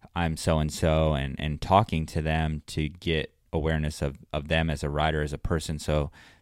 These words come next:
they'll have some interaction with them. So when they're watching, maybe they'll see Johnny or Joe or Bob or whoever it may be and be like, "Oh, that's the guy that posts all the time on, on, on Instagram or on TikTok or this, that, and another," you know? So, um,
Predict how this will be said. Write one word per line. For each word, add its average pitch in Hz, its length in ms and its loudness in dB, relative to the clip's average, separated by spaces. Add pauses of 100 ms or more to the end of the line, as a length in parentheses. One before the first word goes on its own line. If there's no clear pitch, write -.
(160)
they'll 85 240 2
have 78 260 -2
some 73 240 -4
interaction 69 540 -4
with 73 120 -4
them. 69 120 -4
So 78 140 -4
when 76 160 -2
they're 71 120 -2
watching, 82 460 2
maybe 76 320 2
they'll 69 140 -2
see 76 240 -4
Johnny 73 420 0
or 69 80 -4
Joe 76 380 0
or 69 140 -4 (160)
Bob 78 360 2
or 80 80 -6
whoever 78 320 -2
it - 100 -8
may 73 200 -4
be 92 360 2 (340)
and - 100 -10
be 82 100 0
like, 85 260 2
"Oh, 110 120 2
that's 113 180 2
the 95 80 -6
guy 95 460 4
that 90 180 -2
posts 90 260 4
all 92 100 6
the 82 60 2
time 87 220 0
on, 87 240 2
on, 85 380 -4 (120)
on 101 120 2
Instagram 76 560 -2
or 82 100 2
on 87 280 2 (400)
TikTok 85 500 2
or 80 100 2
this, 90 220 -2
that, 85 220 0
and 78 80 -10
another," 85 320 2
you 73 120 0
know? 78 120 2
So, 78 440 2 (480)
um, 78 520 2